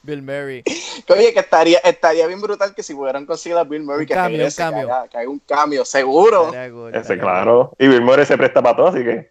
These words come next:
Speaker 2: Pues
Speaker 3: no, no debe ser muy
Speaker 1: cool. A mí
Speaker 3: difícil.
Speaker 1: me encanta cuando hacen esos los
Speaker 2: Exacto.
Speaker 1: cambios en las películas, así como hicieron en, en, en que es una porquería la película, pero en Power Rangers.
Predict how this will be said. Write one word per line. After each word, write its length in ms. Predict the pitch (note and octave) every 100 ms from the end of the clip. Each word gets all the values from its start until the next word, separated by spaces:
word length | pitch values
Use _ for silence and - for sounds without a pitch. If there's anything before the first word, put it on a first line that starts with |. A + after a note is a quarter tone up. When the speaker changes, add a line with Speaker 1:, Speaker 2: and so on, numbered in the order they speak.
| -
Speaker 2:
Pues 140 | - _
Speaker 3:
no, 160 | A#2 B2+
no 180 | C3+ C#3+
debe 180 | D3+ D#3
ser 120 | D3+
muy 120 | C#3+
Speaker 1:
cool. 60 | C3
A 40 |
mí 20 |
Speaker 3:
difícil. 260 | A#2 C3 C3
Speaker 1:
me 60 |
encanta 340 | B2 - G3 F#3+
cuando 160 | E3+
hacen 120 | D#3 D#3+
esos 100 | A#2+
los 40 | D3 D#3+
Speaker 2:
Exacto. 80 | C#3
Speaker 1:
cambios 280 | C3 C3+ C3+
en 260 | B2 A#2+
las 80 | B2
películas, 520 | - A#2 A2+ A#2+ A#2+
así 360 | A#2 A2 A2+ A#2
como 180 | A2+ A2+
hicieron 320 | A2 A2+ A#2
en, 320 | B2+ C3 B2+ A#2+
en, 560 | A#2+ A#2+ A2+ G#2+ G2+ G2 _ _
en 140 | - A#2
que 80 | A2+
es 40 |
una 140 | C#3+ D#3
porquería 340 | D#3+ D#3+ D#3
la 80 | D#3
película, 280 | D#3 E3 C3
pero 360 | A#2+ A#2 A2+
en 640 | A2+ A2 G#2+ G#2 G2+ G#2 -
Power 260 | A#2 A#2 A#2
Rangers. 540 | C3 D3+ C#3 - -